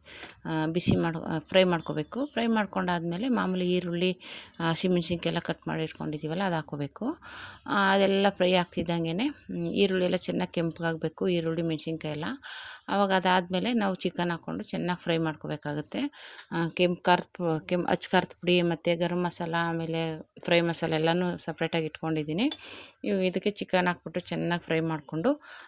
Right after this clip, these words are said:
ಆಮೇಲೆ ಮಾಮೂಲಿ ಎಲ್ಲ ಮಸಾಲೆಗಳ್ನ ಹಾಕ್ಕೊಂಡು ಫ್ರೈ ಮಾಡ್ಕೋಬೇಕು. ಇದು ಹಾಕ್ಬೇಕಾದ್ರೆ ಕರೆಂಟ್ ಬೇರೆ ಇರಲಿಲ್ಲ, ಆ, ಅದು ಹಾಗೇನೆ, ಹ್ಮ್, ರೆಡಿ ಆಗೋಗಿದೆ ನೋಡಿ. ಎಲ್ಲ ರೆಡಿ ಆದಮೇಲೆ, ಆ, ಹಂಗೆ ವಿಡಿಯೋ ಮಾಡಿಕೊಂಡೆ, ಕರೆಂಟ್ ಬೇರೆ ಇರಲಿಲ್ಲ.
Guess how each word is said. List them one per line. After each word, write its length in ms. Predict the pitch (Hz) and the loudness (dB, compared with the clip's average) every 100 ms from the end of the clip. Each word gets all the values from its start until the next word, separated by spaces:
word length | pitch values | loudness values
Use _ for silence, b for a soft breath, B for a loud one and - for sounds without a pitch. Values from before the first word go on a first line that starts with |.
| B | B
ಆಮೇಲೆ 380 | 208 196 185 269 - | 4 4 4 2 2
ಮಾಮೂಲಿ 300 | - 196 190 | 2 4 6
ಎಲ್ಲ 220 | 175 175 | 6 4
ಮಸಾಲೆಗಳ್ನ 680 | 180 170 - 170 165 160 156 | 2 0 -2 -2 -2 -2 -4
ಹಾಕ್ಕೊಂಡು 440 | 160 151 160 180 | -6 -6 -8 -8
ಫ್ರೈ 200 | 262 190 | -2 2
ಮಾಡ್ಕೋಬೇಕು. 760 | 180 170 156 156 147 - - 294 B B B - | 2 0 -4 -6 -6 -2 0 0 B B B -2
ಇದು 180 | 220 220 | 4 6
ಹಾಕ್ಬೇಕಾದ್ರೆ 640 | 202 - 226 220 202 208 | 6 4 0 2 2 2
ಕರೆಂಟ್ 400 | 208 180 175 185 | 2 2 2 2
ಬೇರೆ 220 | 185 185 | 4 6
ಇರಲಿಲ್ಲ, 380 | 170 170 170 160 175 233 - B B B | 4 4 0 0 -2 -4 -12 B B B
ಆ, 400 | - 180 175 175 | -2 0 0 0
ಅದು 80 | 175 | 2
ಹಾಗೇನೆ, 580 | 170 170 185 190 180 175 160 135 143 | 2 2 2 4 4 2 0 -4 -10
ಹ್ಮ್, 280 | 165 151 147 | -6 -4 -4
ರೆಡಿ 260 | 151 160 180 | 0 2 4
ಆಗೋಗಿದೆ 520 | 160 160 170 160 151 | 2 0 -2 -2 -2
ನೋಡಿ. 220 | 151 151 | -2 -2
ಎಲ್ಲ 200 | 156 156 | -4 -2
ರೆಡಿ 260 | 156 147 156 | -4 -2 -2
ಆದಮೇಲೆ, 460 | 151 156 160 160 226 B B B B | 0 -2 -2 -2 -4 B B B B
ಆ, 240 | 156 151 151 | -4 -2 0
ಹಂಗೆ 160 | 156 | 0
ವಿಡಿಯೋ 280 | 156 156 156 | 0 0 0
ಮಾಡಿಕೊಂಡೆ, 440 | 151 151 - 156 | -2 -4 -4 -4
ಕರೆಂಟ್ 380 | 156 151 160 160 | -2 -2 -2 -4
ಬೇರೆ 160 | 156 151 | -4 -4
ಇರಲಿಲ್ಲ. 320 | 147 147 143 | -4 -4 -4